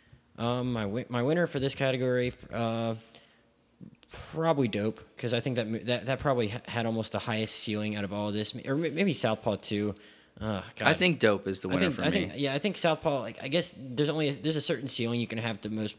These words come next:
Speaker 1: to most boxing movies, I'd say. Um, especially ones, I don't know. Creed, I, I don't know, 'cause we both had Creed really high on our top ten list for the year. So maybe, but maybe,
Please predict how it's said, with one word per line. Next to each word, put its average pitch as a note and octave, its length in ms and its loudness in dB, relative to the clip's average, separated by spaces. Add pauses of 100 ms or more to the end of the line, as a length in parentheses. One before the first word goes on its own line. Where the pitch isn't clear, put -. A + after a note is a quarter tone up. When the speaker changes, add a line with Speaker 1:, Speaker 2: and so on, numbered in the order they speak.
(220)
Speaker 1:
to G#2+ 100 -6
most G#2 300 -2
boxing G2+ 340 -4
movies, G#2+ 260 -4
I'd G#2+ 120 -4
say. G#2+ 240 -6 (680)
Um, G2+ 540 -6 (300)
especially B2 480 0 (100)
ones, A#2+ 320 0 (180)
I B2+ 60 -6
don't A#2 100 -2
know. F#2 140 -4 (360)
Creed, F3 220 2
I, D3+ 120 4 (100)
I C#3+ 40 -2
don't C#3 100 2
know, F2+ 160 -4
'cause B2+ 180 -4
we D3+ 200 0
both D#3+ 220 6
had C3 120 0
Creed B2+ 260 0
really A2+ 200 4
high A2+ 180 0
on A2 100 2
our G#2 100 0
top G#2 240 -2
ten A2 180 0
list G#2 140 -2
for G#2 80 -6
the G2 80 -4
year. G#2+ 180 -4
So - 140 -2
maybe, C3+ 340 0 (240)
but B2 100 -2
maybe, C#3 420 2